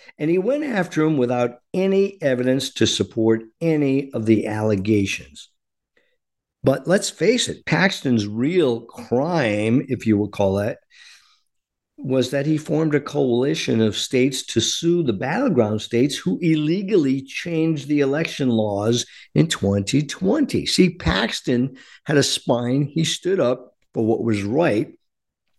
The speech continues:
and said, "You have violated the law." And he also went after Big Pharma, after Moderna, Pfizer, and J and J for deceiving people about the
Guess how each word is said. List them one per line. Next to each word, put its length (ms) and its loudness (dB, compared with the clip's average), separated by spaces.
and 160 2
said, 240 -2
"You 180 0
have 120 0
violated 800 -2
the 100 -2
law." 520 -2
And 140 -2
he 160 2
also 360 -2
went 340 0
after 380 2
Big 280 2
Pharma, 460 0
after 300 -2
Moderna, 560 0
Pfizer, 600 -2
and 380 0
J 240 0
and 120 -4
J 440 -2
for 100 0
deceiving 720 -2
people 400 0
about 300 -2
the 280 0